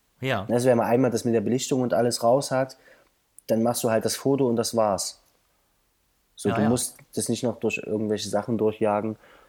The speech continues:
Speaker 2: Und, ähm, das Geräusch beim Auslösen ist halt einfach bei so einer Leica M sechs, das ist halt einfach unfassbar sexy, ne?
Speaker 1: Ja, ist total geil. Ah ja,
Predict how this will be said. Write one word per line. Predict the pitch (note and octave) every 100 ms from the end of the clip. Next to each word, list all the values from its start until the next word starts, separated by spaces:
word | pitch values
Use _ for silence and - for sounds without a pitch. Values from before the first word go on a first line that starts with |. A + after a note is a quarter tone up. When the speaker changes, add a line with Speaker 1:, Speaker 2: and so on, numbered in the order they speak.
| -
Speaker 2:
Und, | G2 G2+ G2+ G2 - -
ähm, | G2 F#2+ F#2+ F#2+ _ _ _
das | - G#2
Geräusch | - G2 G#2 A#2 -
beim | G#2 G2
Auslösen | F2+ A2 A2 G2 F#2+ F#2+ F2
ist | -
halt | F#2 F2 -
einfach | F#2 - F2+ _ _ _ _ _ -
bei | G2
so | F#2+
einer | G2 G2
Leica | F#2 G2+ G2+ G2+ E2
M | F#2+
sechs, | - G#2 G2+ - - - - _ _ _ -
das | - -
ist | - -
halt | G2+
einfach | F#2 G#2 -
unfassbar | G2+ - G#2 - G#2+
sexy, | A#2+ B2+ - E2
ne? | E2 A2+ _ _ _ _ _ _ _ _ -
Speaker 1:
Ja, | D3 C3+ -
ist | - -
total | D3+ D#3+ E3
geil. | E3 B2+
Ah | D#3
ja, | E3+